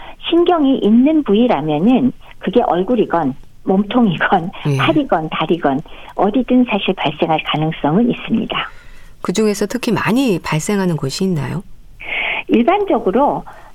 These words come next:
Speaker 1: 척추신경을 타고 나오면서 발생하는 경우가 많아서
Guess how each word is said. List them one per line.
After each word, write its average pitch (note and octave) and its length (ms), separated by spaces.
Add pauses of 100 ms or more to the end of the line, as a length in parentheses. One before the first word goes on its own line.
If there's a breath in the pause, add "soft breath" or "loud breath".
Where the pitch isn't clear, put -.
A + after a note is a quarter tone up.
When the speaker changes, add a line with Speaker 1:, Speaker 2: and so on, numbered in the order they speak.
(140)
Speaker 1:
척추신경을 F#4+ 840
타고 D#4+ 260
나오면서 F#3+ 500
발생하는 F#3+ 640
경우가 D#3+ 360
많아서 C#3+ 680